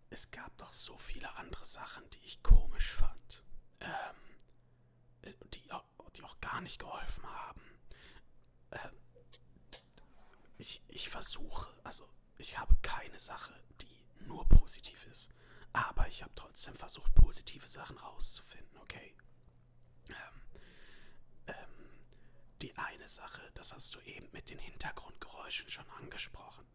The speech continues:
Ja, also zum Beispiel, was ultra relaxend ist,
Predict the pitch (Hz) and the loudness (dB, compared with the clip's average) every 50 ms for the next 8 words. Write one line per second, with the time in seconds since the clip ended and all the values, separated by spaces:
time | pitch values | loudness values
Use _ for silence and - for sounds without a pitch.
0 | - - - - - - - - - - - - - - - - - - - - | -20 -20 -20 -20 -20 -20 -20 -20 -20 -20 -20 -20 -18 -16 -14 -12 -12 -10 -10 -8
1 | - - - - - - - - - - - - - - - - - - - - | -8 -8 -10 -10 -16 -20 -16 -12 -10 -10 -10 -10 -12 -10 -8 -10 -10 -12 -14 -20
2 | - - - - - - - - - - - - - - - - - - - - | -20 -20 -20 -20 -20 -20 -20 -20 -20 -20 -20 -20 -20 -20 -20 -14 -8 -6 -6 -6
3 | - - - - - - - - - - - - - - - - - - - - | -6 -8 -8 -10 -14 -20 -20 -16 -14 -14 -12 -12 -12 -10 -10 -10 -12 -12 -14 -16
4 | - - - - - - - - - - - - - - - - - - - - | -16 -16 -18 -18 -20 -20 -20 -20 -20 -20 -20 -20 -20 -20 -20 -20 -20 -20 -20 -20
5 | - - - - - - - - - - - - - - - - - - - - | -20 -20 -20 -20 -20 -20 -20 -20 -20 -20 -16 -8 -6 -4 -4 -4 -6 -8 -10 -8
6 | - - - - - - - - - - - - - - - - - | -6 -6 -8 -8 -10 -16 -18 -18 -16 -14 -12 -12 -12 -12 -14 -20 -20